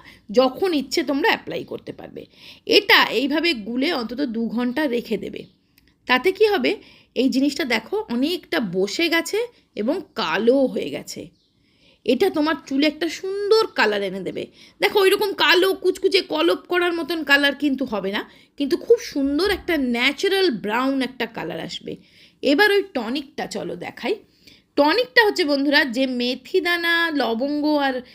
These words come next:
চা পাতার যে লিকারটা, এটা কিন্তু চুলের জন্য একটা ওষুধের কাজ করবে। এটা তোমরা তুলোয় করে নিয়ে স্ক্যাল্পে লাগাতে পারো, চুল ঘন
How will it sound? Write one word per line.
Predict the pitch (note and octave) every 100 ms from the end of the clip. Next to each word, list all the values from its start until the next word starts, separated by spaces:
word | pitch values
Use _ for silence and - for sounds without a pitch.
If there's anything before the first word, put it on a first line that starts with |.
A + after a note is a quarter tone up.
| - _
চা | - -
পাতার | A3 D4 D#4 C#4
যে | A#3+
লিকারটা, | B3+ G#3 A3 B3+ C4+ - G#3 -
এটা | G#3+ C4+
কিন্তু | C#4+ C4 - A3
চুলের | A3 A3+ A3+ A3+
জন্য | A#3 B3
একটা | B3 - A#3 -
ওষুধের | - - A#3 C#4+
কাজ | - F#3+ E3
করবে। | - F3+ D#3+ D#3+ - _ _ _ - _ -
এটা | B3 F4+
তোমরা | F4 F4+ E4+
তুলোয় | E4 - C#4 D4+ D#4
করে | D4+ D4+ D#4
নিয়ে | C4+ C4 C4 C#4 - _ _ -
স্ক্যাল্পে | - B3 G#3+ A#3+ C4+ B3 G3
লাগাতে | F#3 G3+ C4
পারো, | B3+ A#3+ F4 - _ -
চুল | C#4 C#4+ C#4 F#3+ -
ঘন | F#3+ A3